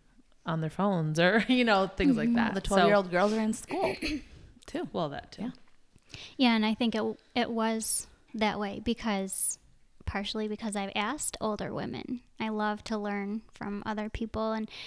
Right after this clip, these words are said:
Speaker 2: so I've tried asking some of the older women s-, different questions, and one of them was like that, like,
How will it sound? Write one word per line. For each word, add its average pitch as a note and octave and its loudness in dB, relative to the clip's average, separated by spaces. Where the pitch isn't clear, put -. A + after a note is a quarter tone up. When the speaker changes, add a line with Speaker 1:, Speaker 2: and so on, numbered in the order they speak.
Speaker 2:
so - 0
I've A3 2
tried A3 0
asking A3+ 0
some A3 0
of G3+ -2
the G3+ -6
older G#3 -2
women G3+ -2
s-, - -6
different A3+ -2
questions, G#3+ -4
and G3+ -6
one G3 -4
of F#3+ -10
them G3 -8
was G3 -6
like G#3 -8
that, - -8
like, - -10